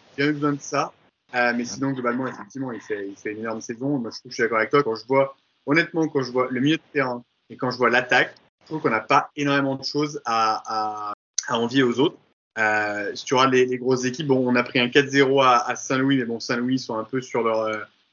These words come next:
sur leur nuage, là, de nouvelles franchises, et cetera. Tout roule pour eux. Mais, euh, mais bon, on est gagné à Seattle, euh, c'est une grosse équipe.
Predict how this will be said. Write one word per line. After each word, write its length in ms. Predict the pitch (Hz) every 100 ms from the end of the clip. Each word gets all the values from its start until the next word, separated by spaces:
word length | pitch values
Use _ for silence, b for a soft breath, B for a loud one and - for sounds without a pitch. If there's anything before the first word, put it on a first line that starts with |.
| _
sur 180 | - 131
leur 140 | 120
nuage, 520 | 123 131 135 135 135 127
là, 100 | 120
de 120 | 120
nouvelles 320 | 123 123 120
franchises, 540 | - 127 - 139 135
et 80 | 120
cetera. 480 | - 120 127 123 123
Tout 220 | 127 143
roule 240 | 135 139 131
pour 240 | 135 131 160
eux. 140 | 220 _ _ _ 123
Mais, 220 | 123 123
euh, 600 | 117 117 113 113 110 110
mais 180 | 123 120
bon, 220 | 120 131 123
on 80 |
est 180 | 120 117
gagné 300 | 120 131 135
à 120 | 127 120
Seattle, 540 | - 123 135 131 123
euh, 240 | 104 101 101
c'est 80 | 131
une 160 | 113
grosse 240 | 110 110 127
équipe. 340 | 120 151